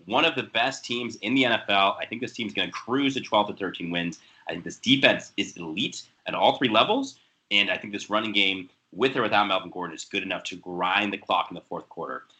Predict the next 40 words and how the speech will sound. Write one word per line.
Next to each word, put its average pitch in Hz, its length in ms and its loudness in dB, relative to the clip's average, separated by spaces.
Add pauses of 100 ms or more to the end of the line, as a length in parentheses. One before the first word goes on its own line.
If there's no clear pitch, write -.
(440)
When 113 160 0
I 131 240 4
bet 147 380 2 (200)
players 95 680 -2 (100)
to 110 120 -6
win 110 520 0 (120)
a 95 80 -4
type 107 280 0
of 101 80 -8
thing 101 140 -2
like 90 180 -2
this, 98 140 -4
specifically 127 500 -4
in 78 80 -8
passing 110 400 -2
yards, 147 380 0 (340)
I'm 151 100 4
looking 269 200 2
for 226 200 -6 (120)
players 180 260 2
that 165 80 2
are 156 60 8
on 143 100 4
bad 139 220 6
teams, 156 340 -6
that - 120 -10
have 98 140 -4
bad 113 220 6
defenses, 104 720 -4
that 98 80 0
are 95 80 -2
gonna 92 180 -4
be 98 360 -4
in 90 140 -6
catch-up - 460 -2
mode 82 300 -2 (240)
in 104 120 2
the 95 60 0
second 98 340 0
half. 90 260 2